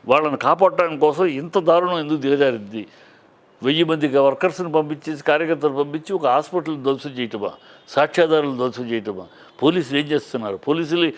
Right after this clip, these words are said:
పోలీసులు ఎక్కడో హైకమాండ్ పైనుంచి వాళ్ళకి ఆ అండ లేకపోతే అంత నిరాసక్తిగా ఉండరు కదా వాళ్ళు. వెయ్యి మంది వస్తామంటే పోలీసులు ప-,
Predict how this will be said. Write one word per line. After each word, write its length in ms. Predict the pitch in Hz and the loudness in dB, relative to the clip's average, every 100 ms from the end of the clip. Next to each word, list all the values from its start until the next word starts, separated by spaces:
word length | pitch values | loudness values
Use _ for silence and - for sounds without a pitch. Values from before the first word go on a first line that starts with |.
| - - - | -12 -8 0
పోలీసులు 640 | 170 202 - 190 185 190 190 - - _ - | 2 2 0 2 2 2 -4 -16 -20 _ -4
ఎక్కడో 280 | 127 202 214 | 2 2 4
హైకమాండ్ 640 | 156 170 196 196 190 147 | 0 2 2 2 0 2
పైనుంచి 500 | 147 185 208 165 196 | 2 2 -2 -4 2
వాళ్ళకి 720 | 185 175 151 165 165 160 147 | 4 4 2 0 2 2 2
ఆ 480 | 135 110 110 113 113 | 2 0 0 -2 -2
అండ 140 | 139 185 | 0 2
లేకపోతే 760 | 165 170 175 147 113 123 170 - - - | 2 2 0 0 -2 -2 -4 -6 -6 0
అంత 240 | 185 190 214 196 190 185 185 180 175 170 170 170 160 | 0 2 2 4 2 2 2 4 2 4 4 4 2
నిరాసక్తిగా 640 | 160 202 208 202 202 196 | 4 2 2 0 0 2
ఉండరు 280 | 190 180 202 | 2 4 2
కదా 240 | 156 127 127 | 4 4 2
వాళ్ళు. 380 | 120 196 233 - _ _ _ _ _ _ _ 110 | 2 0 -2 -8 _ _ _ _ _ _ _ -2
వెయ్యి 160 | 160 | 0
మంది 200 | 196 202 | 2 2
వస్తామంటే 360 | 190 208 202 202 | 2 2 2 2
పోలీసులు 440 | 156 190 180 190 170 | 2 0 0 2 2
ప-, 220 | 160 | 2